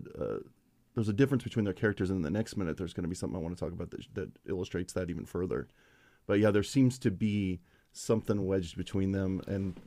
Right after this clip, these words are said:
they both have a different approach, a very distinct different approach to, uh, to, uh, dealing with, uh,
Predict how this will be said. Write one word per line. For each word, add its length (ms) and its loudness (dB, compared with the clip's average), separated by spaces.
they 180 0
both 280 4
have 100 4
a 60 -2
different 320 0
approach, 600 -2
a 40 -4
very 360 6
distinct 520 -2
different 320 2
approach 480 0
to, 320 0
uh, 200 -2
to, 300 2
uh, 120 0
dealing 380 2
with, 280 -2
uh, 320 0